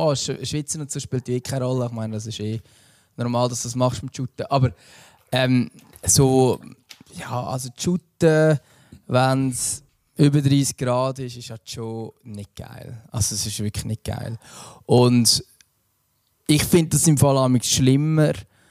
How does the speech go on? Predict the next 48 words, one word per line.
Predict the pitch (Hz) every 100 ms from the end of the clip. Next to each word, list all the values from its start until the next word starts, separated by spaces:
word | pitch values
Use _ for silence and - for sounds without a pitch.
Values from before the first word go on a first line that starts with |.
| _ -
Also | 147 147
klar, | - 151 147 160
ja, | 143 151 156
jetzt | 139
im | 143
Homeoffice, | 135 151 147 139 135
wenn, | 139 139 -
ja, | 113 127
ja, | 123 123 120 -
das | 123
ist | 123 143
auch |
nicht | 160 151
mega | 156 143 143
angenehm. | 139 131 135 - - - - -
Aber | 139 143
ich, | 165 - - -
mir | 165
macht | 175 170 113
jetzt | 151 143
eigentlich | 131 123 123
nichts, | 127 139 151 -
wenn | 127
ich | 131 123 -
kann | - 120 120 120
den | 117 -
Tag | 160 165 165
geniessen | 151 143 139 - 131
und | 123
ein | -
bisschen | 113 131
draussen | 147 139 139
sein | 123 123 127 123
und, | 113 113 - _ _ _ -
keine | 143 143
Ahnung, | 147 147 135
gehst | 147
an | 139
den | 139
See | 139 110 117 120
oder | 117 117
keine | - 117
Ahnung, | 113 123
das | 120 117
ist | 120
eh | 135
das | -
Geilste. | 123 123 131 - 139